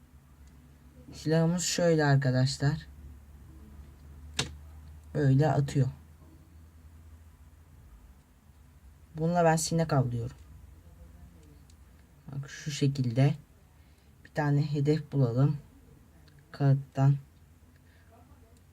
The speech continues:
Şöyle ateş ediyoruz.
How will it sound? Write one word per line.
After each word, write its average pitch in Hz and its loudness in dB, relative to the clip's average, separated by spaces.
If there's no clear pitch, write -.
Şöyle 147 2
ateş 147 -2
ediyoruz. 127 -4